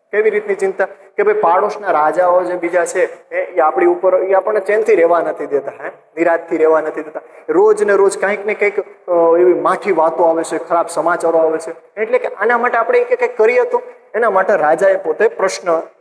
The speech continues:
રજૂ કર્યો હતો. ત્યારબાદ ઘડીભર તો રાજાની જે વાત જે એણે કીધી તો ઘડીભર તો સભામાં ચૂપકી છવાઈ ગઈ. ચૂપકી છવાઈ જવી એટલે કે એકદમ શાંતિ થઈ ગઈ,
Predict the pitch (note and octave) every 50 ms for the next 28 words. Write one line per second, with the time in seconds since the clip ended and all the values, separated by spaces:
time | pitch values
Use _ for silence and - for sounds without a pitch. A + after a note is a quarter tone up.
0 | _ E3 E3+ D#3+ E3 D#3+ D#3 D3+ C#3 C3+ B2+ A#2 A2 - - - _ _ _ _
1 | _ _ _ _ _ _ _ _ _ _ _ _ _ G3+ G#3 A#3 B3 A3 G#3 D#3+
2 | - - - - - - - - - - - F3+ G3+ C#4+ C#4+ G#3 B3 B3+ C4 -
3 | C4+ C4 B3 G3 F#3+ F#3 A3+ A#3+ B3 B3+ G#3+ A#3 A#3+ G#3 G3+ G#3 A#3 B3 A#3+ -
4 | - - A#3+ A#3+ A#3+ A#3+ B3 A#3+ A#3+ G#3+ A3 A3+ A3 - - - _ _ G#3 F#3
5 | - D#3 F3+ A3+ G3+ E3 F3 E3+ E3+ G#3 G3+ F3+ - D#3 C#3+ D3 E3 D#3+ D3+ E3
6 | G#3 A3+ - - _ _ _ - B3+ C4+ - - - D4+ C#4 - - A3 G#3 F#3+
7 | F3+ - - - - F3+ - - A#3 A3 - - G#3+ A#3 A#3+ A#3+ A#3+ B3 A#3 A#3+
8 | B3 B3 A#3+ A3 A3+ A#3+ A3 - B3 A3+ A3 - - A3+ G#3+ A3+ A3+ A3+ - A3
9 | G3 - F#3+ E3+ D#3+ D3+ C#3